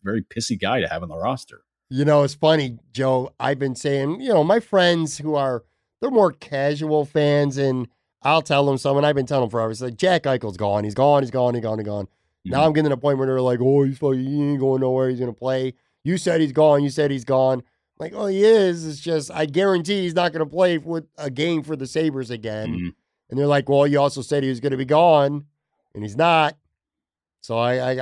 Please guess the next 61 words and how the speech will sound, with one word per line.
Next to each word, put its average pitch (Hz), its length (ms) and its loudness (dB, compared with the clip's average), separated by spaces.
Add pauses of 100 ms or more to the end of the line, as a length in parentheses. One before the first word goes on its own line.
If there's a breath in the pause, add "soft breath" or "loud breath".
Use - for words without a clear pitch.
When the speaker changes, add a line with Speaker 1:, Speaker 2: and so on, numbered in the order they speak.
(120)
Speaker 2:
I - 40 -4
got 123 240 -4
Speaker 1:
Yeah. - 60 -6
Speaker 2:
kinda 131 240 -2
dealing 123 260 0
with 117 140 -4
that 113 200 -6
shit. 107 200 -10
That's 113 200 -8
what 120 140 -4
I 117 80 -4
got 113 220 -6
going 110 240 -2
on 110 120 -2
in 107 60 -6
my 104 120 -8
personal 110 440 -10
life 104 160 -6
Speaker 1:
Yeah, 82 120 -8
Speaker 2:
right 104 80 -8
now. 101 140 -8
Speaker 1:
that's, - 380 -8
Speaker 2:
<laughs> - 200 -8
When 233 120 2
Speaker 1:
it's - 120 0
Speaker 2:
it - 20 2
Speaker 1:
so 156 100 6
Speaker 2:
comes 170 220 6
Speaker 1:
anno-, - 100 -4
Speaker 2:
to 131 40 2
Speaker 1:
it's 131 120 -2
so 175 240 6
annoying. 120 540 2
It's - 180 -8
so, 139 460 4
it's 131 80 -2
Speaker 2:
It 127 60 2
Speaker 1:
just - 120 -4
Speaker 2:
is. - 100 -4
Speaker 1:
like, 123 120 0
just 208 260 -2
get, 156 260 -10
just 170 140 -4 (100)
pull 226 160 4
the 254 60 2
Band-Aid 139 380 2
off, 92 180 -2
for - 60 -18
Christ's - 320 -8
sake. 95 140 -8
Just - 140 -14
get 165 120 -2
it 98 40 0
over 90 220 -4
with. 69 160 -14 (220)
Speaker 2:
It's 110 200 -10
not 147 220 4
as 151 140 0
annoying 147 380 2
as 101 180 -8
this, 123 420 -6